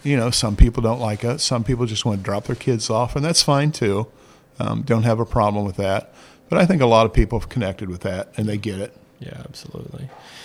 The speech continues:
Speaker 2: Yeah, it's, it's, you know, it's exciting. It's obviously we still have a lot of day-to-day operation stuff that we have to do, but,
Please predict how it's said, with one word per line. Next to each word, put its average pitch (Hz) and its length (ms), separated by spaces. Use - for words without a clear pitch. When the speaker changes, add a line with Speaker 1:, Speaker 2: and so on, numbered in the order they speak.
Speaker 2:
Yeah, 131 220
it's, - 480
it's, - 340
you 110 80
know, 104 160
it's - 240
exciting. 110 560
It's 104 220
obviously 104 400
we 101 100
still 101 240
have 101 100
a - 40
lot 98 160
of 98 80
day-to-day 98 480
operation 101 640
stuff 104 340
that 110 100
we 113 120
have 107 240
to 117 100
do, 104 320
but, 107 280